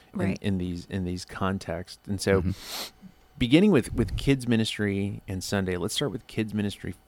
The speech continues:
Speaker 1: first. I think it is important to, mm, address what kids ministry is not. So, so why don't we start with y'all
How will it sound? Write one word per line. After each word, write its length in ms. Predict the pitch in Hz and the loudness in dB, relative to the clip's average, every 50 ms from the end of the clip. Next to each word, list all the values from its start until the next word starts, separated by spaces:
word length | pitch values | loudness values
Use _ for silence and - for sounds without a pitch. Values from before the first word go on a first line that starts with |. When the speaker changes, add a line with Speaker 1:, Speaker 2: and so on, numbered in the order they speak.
| _ | _
Speaker 1:
first. 440 | - 98 98 95 92 92 - - - - _ - _ - _ _ _ - | -2 0 0 0 0 -2 -4 -10 -14 -20 _ -20 _ -20 _ _ _ -4
I 120 | 101 101 | -4 -4
think 640 | 95 - - - - - 170 175 175 170 147 - - - - | -4 -4 -8 -10 -4 0 2 2 2 2 0 -2 -8 -6 -2
it 140 | 120 120 - - | -2 -2 0 0
is 180 | 123 117 98 | -2 -2 0
important 800 | 98 101 104 98 - - - 127 127 135 - - 107 95 - _ - | 0 0 -2 -2 -2 -2 0 2 2 2 0 -2 -4 -4 -4 _ -14
to, 580 | - - 107 98 92 92 92 95 95 90 92 92 _ _ _ _ _ _ _ - - - _ _ _ _ _ _ _ _ _ | -12 -6 -4 -4 -2 -2 -2 0 -2 -2 -4 -6 _ _ _ _ _ _ _ -20 -20 -20 _ _ _ _ _ _ _ _ _
mm, 460 | - 120 110 101 95 90 95 98 95 92 - - - _ _ - - - | 2 2 4 4 2 2 0 0 -2 -2 -6 -10 -20 _ _ -12 -6 -4
address 920 | 113 98 92 - - - - 113 87 110 110 101 95 - - - - - - - _ _ _ _ _ | -4 -4 -4 -6 -6 -2 0 0 2 2 2 0 0 -2 -4 -6 -8 -10 -14 -20 _ _ _ _ _
what 560 | - 113 107 104 104 104 104 107 127 131 - - - - - - | -10 -6 -4 -2 -2 0 2 2 2 2 0 -4 -10 -20 -20 -16
kids 480 | - - - - - 123 120 113 107 101 | -14 -12 -6 0 2 4 4 2 2 2
ministry 880 | 104 104 101 101 98 - - - - 104 98 95 95 95 95 98 104 98 - _ _ _ - | 2 2 2 2 0 -2 -4 -4 -2 -2 -2 -2 -2 -4 -6 -6 -8 -10 -14 _ _ _ -2
is 240 | 107 101 92 82 | -2 -2 -2 -2
not. 520 | 90 90 90 87 90 95 - - - - - _ _ _ | -4 -4 -2 -2 -2 -4 -4 -6 -10 -10 -14 _ _ _
So, 340 | - - - 104 98 92 90 - | -10 -4 0 0 2 0 0 -2
so 160 | - - 104 | -4 -2 0
why 100 | 98 120 | 0 2
don't 80 | 147 156 | 0 0
we 80 | 143 120 | 0 -2
start 320 | - - - 117 113 - | -2 0 2 2 2 2
with 160 | - 101 - | 0 -2 -2
y'all 520 | 107 98 92 92 92 92 92 92 98 104 | 0 2 4 4 4 4 4 2 0 -4